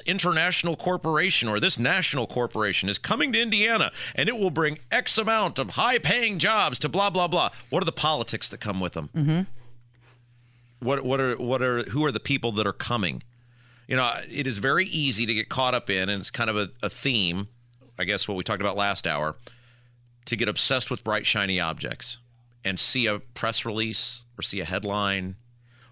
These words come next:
Speaker 1: or get enamored with a numerical total around a building or a jobs, plural. But if you gut and you change the fabric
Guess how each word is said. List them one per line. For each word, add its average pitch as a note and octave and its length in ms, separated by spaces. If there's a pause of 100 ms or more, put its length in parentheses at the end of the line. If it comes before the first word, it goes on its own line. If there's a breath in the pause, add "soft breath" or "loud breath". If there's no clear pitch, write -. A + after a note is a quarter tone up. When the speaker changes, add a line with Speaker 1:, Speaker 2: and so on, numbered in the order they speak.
Speaker 1:
or F#2+ 100
get F#2 120
enamored F#2+ 520
with F#2 180
a E2 380
numerical F#2+ 560
total G2 720
around E2 320
a D2+ 40
building F#2 800
or D#2 240
a D2+ 60
jobs, F2+ 720
plural. F2 520 (1000 soft breath)
But A2+ 140
if - 120
you G#2+ 120
gut A#2+ 480 (100)
and A2+ 160
you G3 160
change E2+ 680
the F#2 80
fabric B2 560